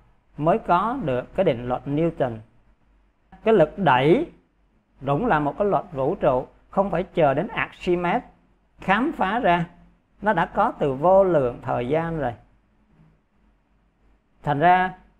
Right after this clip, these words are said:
tất cả những cái gì mà bậc giác ngộ hay là những nhà bác học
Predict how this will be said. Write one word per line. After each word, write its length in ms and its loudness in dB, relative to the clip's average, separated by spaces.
tất 240 2
cả 360 -2
những 280 -6
cái 160 -4
gì 240 0
mà 140 -2
bậc 280 -6
giác 260 -4
ngộ 280 -2
hay 140 -4
là 100 -4
những 360 -8
nhà 380 -6
bác 240 -2
học 260 -6